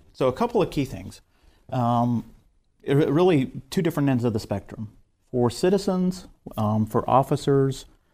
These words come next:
um, things have to be frictionless, and they have to work every time, right? You can't have an officer att-, attempting to log in and put their fingerprint on a device, and it's, right, it's not working, and the guy in front of you that's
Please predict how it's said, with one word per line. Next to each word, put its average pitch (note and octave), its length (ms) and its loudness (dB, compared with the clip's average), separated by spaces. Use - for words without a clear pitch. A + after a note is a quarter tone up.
um, G#2+ 640 0
things F3 160 4
have E3 140 0
to C#3+ 80 2
be A2+ 100 0
frictionless, - 680 -10
and A2+ 140 2
they A#2 60 4
have C#3+ 180 0
to C3+ 80 2
work A2+ 240 0
every G#2+ 160 -2
time, - 360 -14
right? A#2 260 2
You B2 120 -2
can't E3+ 240 0
have D3+ 160 2
an B2 80 4
officer A#2 640 2
att-, - 220 -6
attempting C3+ 580 4
to A#2+ 60 8
log A#2+ 320 6
in B2 300 6
and G2+ 160 0
put C#3+ 140 0
their A#2+ 80 2
fingerprint B2+ 560 2
on A#2+ 100 4
a A2+ 60 4
device, A2 480 4
and G#2 100 -2
it's, G2+ 160 -8
right, A#2+ 180 2
it's A2+ 140 0
not A#2+ 240 2
working, B2 260 2
and G#2+ 120 4
the G#2+ 60 0
guy B2 180 4
in A#2 80 4
front B2+ 220 4
of B2 40 6
you A#2 80 6
that's A2+ 320 -2